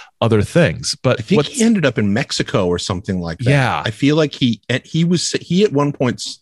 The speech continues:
Speaker 2: during the end of what was happening in Ossining at Lab nine, which I believe in, like, either seventy-seven or seventy-eight, there was, like, a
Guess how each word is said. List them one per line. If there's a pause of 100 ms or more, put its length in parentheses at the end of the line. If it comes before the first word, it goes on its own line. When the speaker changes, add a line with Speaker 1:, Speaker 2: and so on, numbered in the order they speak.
(460)
Speaker 2:
during
the
end
of
what
was
happening
in
Ossining
at
Lab
nine, (240)
which
I
believe
in,
like,
either
seventy-seven
or
seventy-eight, (320)
there
was,
like,
a